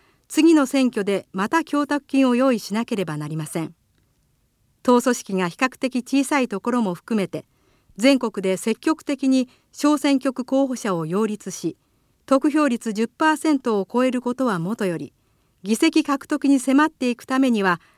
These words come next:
全国は一つの県知、全党の共同の力で供託金の障害を打破することがどうしても必要です。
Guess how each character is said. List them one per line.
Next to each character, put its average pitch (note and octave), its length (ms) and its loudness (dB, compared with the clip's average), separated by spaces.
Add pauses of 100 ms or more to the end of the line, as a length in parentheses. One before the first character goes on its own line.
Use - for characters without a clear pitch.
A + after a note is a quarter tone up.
(240)
全 C4 260 4
国 G#3 320 -4
は E3+ 100 -2
一 D#4 240 -2
つ - 160 -8
の G#3+ 120 -2
県 F#3+ 260 -4
知、 - 260 -12 (260)
全 C4+ 240 4
党 G3+ 220 -4
の F3+ 140 -4
共 D4 260 -2
同 D4+ 160 2
の C#4 120 0
力 C4+ 380 -4
で F#3+ 200 -2 (300)
供 A#3 200 4
託 A#3 220 -2
金 G#3+ 200 -2
の G3 120 -2
障 C4+ 260 0
害 C#4 180 0
を B3 140 0
打 A#3 140 -4
破 C#4 140 -2
す - 140 -10
る G#3 100 -6
こ G3 120 -8
と G3 140 -4
が F#3 260 -4
ど F3+ 180 -2
う B3+ 60 0
し - 80 -10
て D#4+ 120 0
も B3 120 4
必 - 280 -10
要 D3+ 140 -6
で D3+ 120 -8
す。 - 200 -18